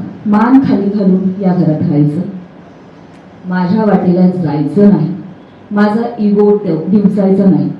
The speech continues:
आणि जर तू तसं केलंस, तर तुला माहिती आहे गाठ माझ्याशी. कारण आता हा समृद्धी बंगला जो आहे ना, म्हणजे my house,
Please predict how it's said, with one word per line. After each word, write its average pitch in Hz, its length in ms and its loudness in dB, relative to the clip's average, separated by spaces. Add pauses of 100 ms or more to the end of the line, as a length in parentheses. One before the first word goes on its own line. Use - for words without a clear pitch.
(140)
आणि 180 180 2
जर 180 180 2
तू 180 220 -4
तसं 185 160 -2
केलंस, 175 640 0 (560)
तर 226 60 -2
तुला 202 280 0
माहिती 160 280 -2
आहे 156 100 -6
गाठ 147 260 -4
माझ्याशी. 135 380 -2 (840)
कारण 190 160 2
आता 185 140 4
हा 208 220 0
समृद्धी 202 460 4
बंगला 202 340 0
जो 202 180 2
आहे 143 120 2
ना, - 180 -4 (560)
म्हणजे 185 240 4
my 175 260 2 (120)
house, 170 240 4